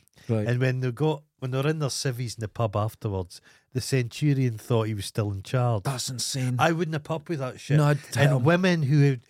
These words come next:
Speaker 2: women who knew mo-, fucking Mary Beard or that.
Speaker 1: You know what I'd
Speaker 2: If
Speaker 1: do?
Speaker 2: she wanted to join the organisation,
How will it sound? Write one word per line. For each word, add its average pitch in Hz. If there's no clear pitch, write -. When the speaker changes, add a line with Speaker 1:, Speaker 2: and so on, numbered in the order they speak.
Speaker 2:
women 165
who 135
knew 135
mo-, 135
fucking 135
Mary 135
Beard 131
or 113
that. 95
Speaker 1:
You 170
know 175
what 170
I'd 160
Speaker 2:
If 127
Speaker 1:
do? 180
Speaker 2:
she 196
wanted 175
to 147
join 139
the 135
organisation, 123